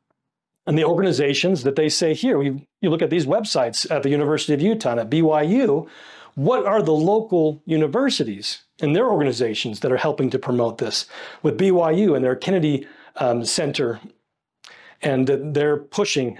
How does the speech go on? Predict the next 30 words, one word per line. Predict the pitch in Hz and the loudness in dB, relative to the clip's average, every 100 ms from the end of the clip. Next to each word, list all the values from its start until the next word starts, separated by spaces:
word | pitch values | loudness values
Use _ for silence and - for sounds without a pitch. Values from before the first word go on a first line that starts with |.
| - | -6
of | 151 131 123 127 | 0 0 -2 -2
the | 127 117 | -2 0
Black | 139 156 151 | 0 0 0
Lives | 139 131 123 | 0 0 -2
Matter | 139 139 127 117 - | 0 0 0 -2 -2
and | 123 123 - - - - | -2 0 -4 -10 -16 -6
the | 139 | -4
Council | 156 156 147 151 | 0 0 0 0
on | 131 123 | 0 -2
Foreign | - 139 131 | -2 0 2
Relations. | 127 139 - 104 98 - - _ _ - - - - - | 2 2 -2 -6 -8 -8 -10 _ _ -20 -20 -18 -12 -4
And | 156 | 0
we | 160 | 0
have | 160 - | -2 -4
here, | 120 247 185 185 175 - - | -2 0 2 2 -2 -8 -4
um, | 147 139 | 0 0
at | 139 147 | 0 -2
the | 143 | -4
state's, | - 190 175 - - - | -2 -2 -2 -4 -8 -4
uh, | 151 139 | -2 0
own | 170 180 202 180 | 0 2 2 2
website | 160 151 165 190 165 | 2 0 0 0 2
where | 147 | 2
they, | 139 135 131 - - - - - | 4 2 0 -6 -20 -20 -16 -4
uh, | 143 127 | 0 0
register | 123 185 170 - 180 | 0 -2 -2 0 0
businesses, | 185 151 147 151 - 170 220 - | 2 0 2 0 2 0 0 0
where | 139 131 | 0 2
the | 127 127 127 - - | 2 2 0 -6 -2
leaders | 151 202 165 196 - | 0 2 2 0 -2